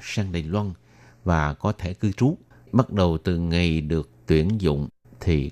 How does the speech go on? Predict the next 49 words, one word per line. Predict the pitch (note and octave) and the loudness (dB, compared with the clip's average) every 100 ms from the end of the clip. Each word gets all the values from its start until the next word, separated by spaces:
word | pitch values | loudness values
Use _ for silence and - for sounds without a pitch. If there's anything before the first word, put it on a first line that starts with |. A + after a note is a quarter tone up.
| - | -2
có | E2+ | -2
thể | - C#2 C#2 - | 0 -2 -2 -2
đóng | E2+ G#2+ | -2 0
bảo | A2+ E2+ | 0 0
hiểm | E2 D#2+ E2 - | -2 -4 -6 -6
y | F2+ | -6
tế, | E2+ F2 G2 - - - - - | -2 -2 -2 -8 -20 -20 -20 -2
tức | F#2 | 0
là | D#2 | 2
đóng | D#2+ G#2 | 0 -2
tiền | E2 C#2+ | -2 -2
bảo | D2 | -2
hiểm | F2+ F2+ | 0 0
y | F2+ | -2
tế, | F2+ G2 A#2 G2 E2+ _ _ _ - | 0 0 0 -2 -4 _ _ _ 2
cho | A#2 | 6
đến | G#2+ C#3 | 6 4
khi | - A#2+ A#2 G#2 - - - | 2 4 6 4 -2 -20 -6
chấm | - B2+ D3+ | 4 6 6
dứt | G3 - | 4 2
hợp | - - - | -4 -6 -6
đồng | E2 E2 D#2+ E2 - _ - - | -4 -4 -4 -8 -14 _ -20 -20
thôi | - A2+ G2 | 2 4 4
bảo | E2 F#2 | 0 -2
hiểm, | D#2+ F2 - _ - - | -2 -6 -10 _ -20 -10
rời | G2 F2 E2 | 2 2 2
khỏi | E2+ F2 | 0 -2
Đài | E2+ | -2
Loan. | D2+ F2+ D#2+ _ _ _ _ - - - _ | -2 -2 -4 _ _ _ _ -20 -20 -20 _
Đóng | - A#2 | 4 4
bảo | G#2+ | 6
hiểm | A2 G2+ | 4 2
y | F#2 | 0
tế | F#2+ G#2+ | 0 0
có | A#2+ | 2
lợi | A#2+ E2+ | 0 0
ích | G#2 - | -2 0
gì? | F#2 F2+ - - - | 0 0 -4 -20 -20
Khi | - A#2 | 2 4
bạn | F2 E2 D2+ E2+ D#2+ | 6 2 2 0 -2
bị | E2+ - | -4 0
bệnh, | F#2+ F2+ - _ - - _ | 2 2 -2 _ -20 -20 _
chỉ | - A2+ | 2 2
cần | - G2 F2 F#2 | 4 4 4 2
mang | A2 G#2+ | 2 0
theo | A2 G#2+ G#2 G2+ - | 0 2 2 0 -2
thẻ | E2+ - G#2 | -4 -2 0
I | |
C | G#2 - A2+ G2+ | 0 2 0 0